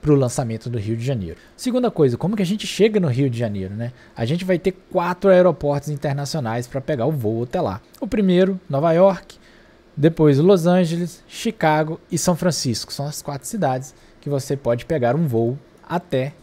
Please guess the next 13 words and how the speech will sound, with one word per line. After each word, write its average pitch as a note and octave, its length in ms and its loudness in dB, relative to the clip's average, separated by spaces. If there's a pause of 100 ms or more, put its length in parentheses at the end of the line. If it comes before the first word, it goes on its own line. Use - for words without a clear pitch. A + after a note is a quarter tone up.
Rio D3+ 480 2
de C#3+ 100 0
Janeiro. D3 400 -4 (160)
Chegando A3+ 360 4
aqui, G#3+ 360 -2 (380)
eu G3+ 100 2
tenho G#3 240 -2 (160)
três A#3+ 300 4
dicas F#3+ 300 0
pra F#3 140 2
você E3+ 500 0 (280)
que G3+ 120 -4
você F#3+ 440 4